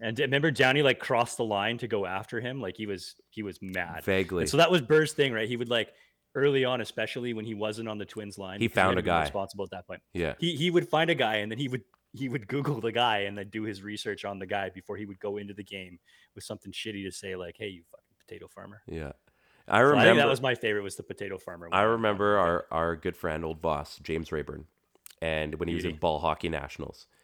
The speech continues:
Speaker 2: and he played against the Montreal Red Light with Alex Burrows.
Speaker 1: Mm-hmm.
Speaker 2: And he's like, "That guy was so good. He would tell you off in French, and then he'd score on you." <laughs> Like,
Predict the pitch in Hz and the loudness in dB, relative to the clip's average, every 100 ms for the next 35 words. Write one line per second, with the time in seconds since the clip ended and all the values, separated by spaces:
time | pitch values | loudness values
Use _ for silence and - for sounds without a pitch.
0 | _ - 90 - 87 82 82 - 80 82 | _ -6 -6 -2 0 0 -2 -2 -2 -2
1 | - 87 85 82 85 80 76 67 - _ | 0 0 2 2 0 0 -4 -6 -14 _
2 | - 80 71 71 - - 73 113 101 - | -10 -8 -6 -6 -8 -8 -6 -6 -10 -14
3 | _ _ - 92 92 87 78 - _ _ | _ _ -8 -4 -4 -2 -4 -6 _ _
4 | 95 104 117 113 110 - 104 92 87 - | 0 0 2 2 0 0 0 2 0 -2
5 | 117 117 - - 107 120 120 107 110 - | -2 -2 -2 -2 0 2 4 4 2 0
6 | 101 - 98 87 95 - 92 90 87 90 | -2 -2 0 0 0 -4 -4 0 -2 -2
7 | 92 - 82 80 67 - - _ _ _ | -8 -8 -2 -2 -2 -8 -16 _ _ _
8 | _ _ _ - - - - - - _ | _ _ _ -12 -12 -12 -18 -20 -20 _
9 | _ - 147 - - - | _ -2 0 0 -4 -6